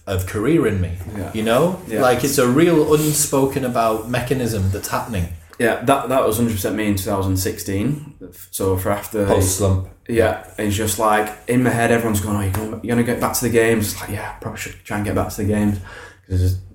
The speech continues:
Speaker 2: I can, that was what I've been doing for the last few years. I should do it again. Um, and, like, when, having, having struggled to kind of, like,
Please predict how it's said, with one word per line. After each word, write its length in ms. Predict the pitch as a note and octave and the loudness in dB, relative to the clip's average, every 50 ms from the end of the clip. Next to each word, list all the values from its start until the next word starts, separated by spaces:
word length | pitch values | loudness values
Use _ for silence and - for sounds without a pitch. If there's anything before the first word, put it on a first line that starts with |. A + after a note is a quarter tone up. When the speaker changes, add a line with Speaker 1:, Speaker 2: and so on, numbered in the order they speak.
| - - - - | -20 -20 -12 -8
Speaker 2:
I 80 | G2 F#2 | -6 -6
can, 160 | - - - | -6 -4 -4
that 80 | - A#2 | -4 -4
was 160 | - - - | -4 -2 0
what 140 | G2+ F#2 F#2 | 0 2 2
I've 60 | F#2 | 4
been 120 | F#2 F#2+ F#2+ | 4 4 6
doing 200 | G#2 G#2 G2+ F#2+ | 6 6 6 4
for 40 | F#2+ | 4
the 100 | F#2+ F2+ | 2 2
last 200 | F#2 F#2 - - | 2 2 0 -2
few 120 | G2+ G2 F#2+ | 2 4 4
years. 200 | F#2 F#2 F#2 F#2 | 6 6 4 2
I 40 | F2+ | 0
should 200 | - - - - | -2 -4 -2 2
do 140 | F#2+ F#2 | 4 4
it 80 | F2 F2+ | 4 4
again. 380 | F2 F2+ F#2 F#2 F#2+ F#2+ F#2 F#2 - - - - - - - _ - | 4 4 6 6 6 4 2 0 -4 -12 -20 -20 -20 -20 -16 _ -2
Um, 640 | F2 F2 E2+ F2 F2+ F2+ F2+ F#2 F#2 F#2 F#2+ - - - - - - - _ _ _ _ _ - | 0 2 2 2 2 4 4 4 4 2 0 -4 -12 -18 -20 -20 -20 -20 _ _ _ _ _ -4
and, 180 | G#2+ G2 G2 | -2 0 2
like, 300 | F#2+ G2 F#2+ G2 F#2+ - - | 4 4 4 4 2 2 0
when, 320 | - G2+ G2+ F#2+ F#2+ G2 | 0 0 2 2 2 2
having, 340 | F#2+ G2+ F#2+ F#2+ G2+ G2 F#2+ F#2+ - - - - - | 0 0 0 2 2 2 2 0 -2 -6 -14 -18 -12
having 240 | G#2+ G#2 G2 F#2+ F#2+ | -6 -2 -2 0 0
struggled 400 | F#2+ - A#2+ A#2 G#2+ A2+ G#2+ G#2 | 0 2 2 2 2 2 0 0
to 100 | G#2 G2 | 0 -2
kind 200 | - G#2 G2 G2 | 0 2 2 4
of, 140 | F#2+ F#2 F#2 | 4 4 4
like, 400 | F#2+ F#2 F#2 E2+ - - - | 4 6 4 4 2 0 -6